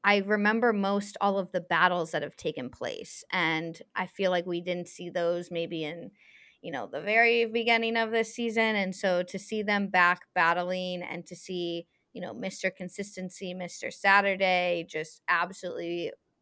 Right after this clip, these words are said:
raking p-, some points in. I was nervous for them at the beginning of the season. I'm not as nervous anymore.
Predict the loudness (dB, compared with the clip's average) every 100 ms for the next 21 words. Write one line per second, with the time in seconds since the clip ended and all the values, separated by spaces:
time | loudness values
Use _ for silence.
0 | _ -12 -4 -4 -4 -8 -8 -10 -18 -10
1 | -10 -6 -6 -4 -6 -4 -4 -2 -4 -8
2 | _ _ _ _ _ _ _ _ _ _
3 | _ _ _ _ _ _ _ _ _ _
4 | 2 2 4 6 6 4 -2 -4 -2 -2
5 | -4 -6 -6 -6 -8 -8 -10 -10 -10 -6
6 | -4 -4 -8 _ _ -4 2 2 2 0
7 | -4 -6 -8 -8 -10 -14 _ -14 -12 -12
8 | -14